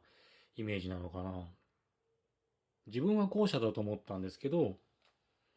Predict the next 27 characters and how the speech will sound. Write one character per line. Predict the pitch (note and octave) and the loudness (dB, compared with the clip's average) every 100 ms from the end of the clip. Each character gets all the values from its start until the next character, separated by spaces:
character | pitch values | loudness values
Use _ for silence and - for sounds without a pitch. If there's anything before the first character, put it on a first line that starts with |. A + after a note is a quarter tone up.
| _ _ _ - | _ _ _ -8
ま | E3 | -4
あ、 | D3 | -2
後 | F3+ | 0
か | F#3 A2 | 2 2
ら | G2 | 2
じ | G2 | 0
わ | A2+ | 0
り | G2 | 0
が | F2+ | -2
よ | G#2 | -4
く | G2 | -4
わ | F2+ | -6
か | - | -6
り | G2 | -6
ま | G2+ F#2+ | -6 -6
せ | A2+ G#2 | -6 -4
ん | F#2 E2+ | -4 -6
で | F2+ G#2 | -6 -6
し | - - _ - | -8 -20 _ -10
た。 | - - _ _ _ _ _ _ | -10 -12 _ _ _ _ _ _
と | F3 | -4
い | F3+ | 0
う | |
こ | F3+ | 4
と | F#3 | 6
で | C3 | 6
ね、 | A#2+ A#2 | 4 2